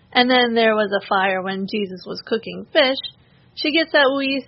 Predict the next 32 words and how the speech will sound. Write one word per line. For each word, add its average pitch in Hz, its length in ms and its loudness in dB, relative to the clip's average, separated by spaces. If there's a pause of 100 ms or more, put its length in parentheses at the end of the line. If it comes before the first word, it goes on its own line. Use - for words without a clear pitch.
so 269 340 2
often 226 520 2
think 226 300 -2
of 220 100 -2
our 202 180 0
past 202 520 -2
when 202 240 -6
we 208 200 -4
are 196 200 -2
in 196 140 -4
the 185 120 -4
presence 196 460 -6
of 180 260 -6
Jesus. 311 480 -4 (1400)
First 339 280 2
of 247 160 0
all, 220 600 0
both 302 220 2 (100)
fires 240 540 2
are 175 200 -2
not 233 540 -4 (180)
identified 196 840 -2
as 185 240 -4
charcoal. - 640 -6 (600)
In 247 260 2
the 226 120 4
recording 294 540 0
of 233 120 -4
the 220 100 -2
Gospels 208 540 -2
of 190 180 -8
Peter's 233 480 -2